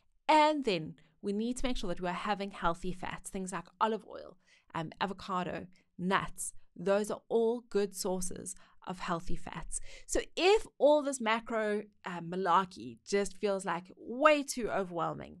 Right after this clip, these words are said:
then I really want to encourage you to have a look. And I'm actually gonna put a link in the downloads, um, in the description below so that you can download a copy of this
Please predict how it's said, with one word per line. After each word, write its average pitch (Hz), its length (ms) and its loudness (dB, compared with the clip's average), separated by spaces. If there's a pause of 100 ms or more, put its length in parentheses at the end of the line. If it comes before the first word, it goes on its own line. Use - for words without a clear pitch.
(460)
then 247 100 4
I 247 80 8
really 247 320 8
want 294 180 4
to 285 40 2
encourage 254 600 10
you 165 200 -4 (340)
to 233 100 0
have 240 300 0
a 240 40 -2
look. - 140 -4
And 208 100 -2
I'm 226 140 -2
actually - 220 0
gonna 285 140 0
put 254 140 0
a 220 40 0
link 196 260 0
in 185 80 -8
the 165 60 -6
downloads, 185 600 2 (300)
um, 180 140 -4
in 185 100 -8
the 190 60 -4
description 277 420 0
below 180 300 -2
so 185 160 -10
that 214 180 -6
you 254 100 -4
can 262 200 -6
download 202 380 2
a 196 40 -6
copy 175 300 -2
of 156 140 -2
this - 280 -6